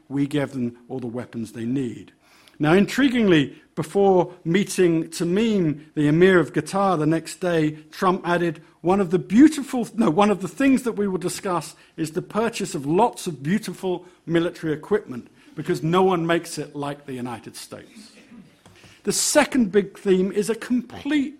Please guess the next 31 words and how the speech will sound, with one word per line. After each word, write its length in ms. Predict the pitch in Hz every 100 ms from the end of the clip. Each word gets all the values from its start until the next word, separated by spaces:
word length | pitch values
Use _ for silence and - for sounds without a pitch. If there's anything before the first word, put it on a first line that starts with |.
| _ _
indifference 840 | 214 208 156 208 - 160 160 - -
to 120 | 151
state-society 880 | - 190 180 - 156 160 147 143 139
relations 600 | 135 123 - 127 120 - _ _ _ -
in 140 | 151
the 60 | 151
countries 440 | 151 139 139 120
of 80 | 117
the 80 | 127
Gulf 260 | 127 117
Cooperation 640 | - 117 104 113 107 - 92
Council. 480 | 101 104 - 110 - _ _ -
To 60 | 156
quote 320 | - 170 151
Trump 280 | - 151 143
again, 440 | 117 147 120 104 - _ _
"We 160 | 170 185
are 80 |
not 420 | 180 190 220 247 - -
here 200 | 196 202
to 120 | -
lecture. 540 | 175 190 - - 95 - _ _ _ -
We 160 | 170
are 80 | 170
not 360 | 175 202 240 -
here 260 | 214 220
to 140 | 214 180
tell 280 | - 190 190
others 400 | 185 190 202 -
how 300 | 170 165 160 _ -
people, 440 | 202 180 175